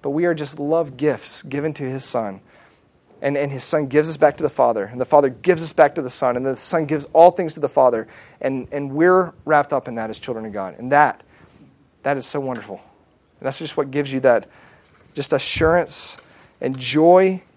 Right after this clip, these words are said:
even, even as you fight your sin, right? Even as things around you fall apart, even as you walk through trial and distress and trouble and persecution,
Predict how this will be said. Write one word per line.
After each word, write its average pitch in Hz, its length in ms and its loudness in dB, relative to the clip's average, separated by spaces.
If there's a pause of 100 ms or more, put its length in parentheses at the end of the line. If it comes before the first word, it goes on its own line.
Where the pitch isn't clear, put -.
even, 208 560 0
even 208 360 0
as 190 140 0
you 180 100 -4
fight - 520 -4
your 196 140 -6
sin, 196 560 -8 (240)
right? 208 320 0
Even 262 220 -2
as 233 100 2
things 254 240 -4
around 220 280 2
you 214 80 -4
fall 202 260 0
apart, 180 400 -4 (260)
even 220 180 -2
as 220 140 2
you 220 60 -2
walk 190 260 4
through 208 120 -8
trial 196 420 4
and 151 100 -2
distress 196 520 0
and 143 120 -14
trouble 190 300 -2
and 160 80 -6
persecution, 123 680 -8